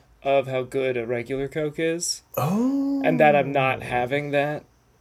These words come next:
Speaker 1: You know,
Speaker 2: Okay.
Speaker 1: but a Diet Coke is
Speaker 2: Yeah.
Speaker 1: like, we know what we're in for. Silver can, like, everything is shouting, "We different, baby." But,
Speaker 2: Well,
Speaker 1: like, Coke
Speaker 2: and you
Speaker 1: Zero is, like, red.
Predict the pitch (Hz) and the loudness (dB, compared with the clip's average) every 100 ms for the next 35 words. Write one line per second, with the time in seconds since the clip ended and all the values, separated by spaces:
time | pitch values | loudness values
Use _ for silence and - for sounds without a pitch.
0 | 165 170 175 214 233 170 214 247 233 240 | -2 2 4 6 6 6 8 8 10 8
1 | 226 277 233 220 269 320 330 330 269 269 | 8 8 6 6 6 8 8 8 6 6
2 | 269 285 - 120 101 - 202 202 185 190 | 6 4 0 -2 -2 2 8 8 8 6
3 | 214 208 208 202 202 185 170 147 131 165 | 4 8 8 8 6 4 4 4 4 4
4 | 180 190 196 190 185 180 180 - 156 - | 4 4 4 4 4 2 -2 -2 -4 -2
5 | - 160 151 143 151 151 143 - - - | 4 6 4 2 -6 -8 -8 -14 -20 -20
6 | _ 147 165 170 160 139 113 - 123 120 | _ -2 2 4 2 0 -4 -2 -2 0
7 | 123 120 - - - - 131 139 151 135 | -4 -6 -12 -20 -20 -20 4 8 10 8
8 | 143 131 123 - - _ - - 190 143 | 8 6 4 -4 -20 _ 2 8 8 10
9 | 196 196 170 165 143 160 147 139 143 147 | 10 12 12 10 8 8 10 8 0 -10
10 | 139 160 165 165 160 151 156 | 0 8 10 12 10 8 2